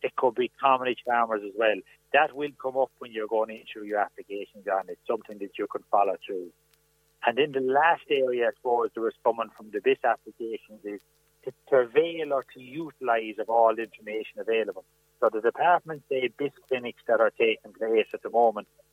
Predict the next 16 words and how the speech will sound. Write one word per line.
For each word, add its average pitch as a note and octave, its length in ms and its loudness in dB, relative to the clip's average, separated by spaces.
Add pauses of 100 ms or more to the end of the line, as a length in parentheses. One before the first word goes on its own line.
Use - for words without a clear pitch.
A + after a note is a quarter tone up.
(280)
they're A#2+ 160 2
very C#3+ 280 4
useful. B2+ 440 -14 (480)
Uh, A2+ 260 4 (320)
farmers D3 420 2
that C#3+ 100 -6
would C3+ 160 0
have B2+ 120 -8 (140)
submitted B2+ 400 -6
their A#2 100 -4
own B2 260 4
bis B2 180 -8
application A#2 640 -6
in G#2+ 60 -16
the - 80 -6
past B2+ 320 4